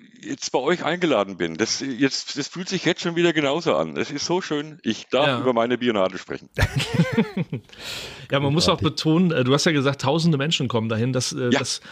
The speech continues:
Speaker 2: muss man vielleicht auch noch mal erklären. Das ist jetzt nicht einfach irgendwie nur eine kleine Limonade. Wir haben ja schon viele kleine Limonaden hier im Podcast gehabt. Irgendwie in Ostdeutschland oder an der Elbe und so. Äh, aber Bionade ist ja wirklich, wenn man sich das noch mal verdeutlicht, ein richtig großer Player auf dem Markt und vor allen Dingen,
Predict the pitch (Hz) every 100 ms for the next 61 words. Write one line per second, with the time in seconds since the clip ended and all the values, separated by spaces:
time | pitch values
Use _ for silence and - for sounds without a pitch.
0 | - 143 160 180 170 160 147 151 151 147
1 | 143 135 - 135 143 156 151 123 170 160
2 | - 135 139 139 151 143 139 135 131 120
3 | - 113 143 143 139 127 127 147 131 165
4 | - 123 - 131 - 139 131 156 147 143
5 | 135 131 131 107 110 107 110 - 113 110
6 | - 98 - - - - - 143 127 123
7 | 135 131 117 - 120 117 - 120 120 120
8 | 117 120 123 110 117 127 131 - 123 123
9 | 131 120 123 123 135 139 135 123 196 170
10 | 160 196 127 143 170 156 - 180 123 147
11 | - 143 135 127 131 131 139 127 127 117
12 | 131 147 - 123 143 - - 120 135 123
13 | 107 123 123 95 98 110 104 107 127 123
14 | 131 123 127 127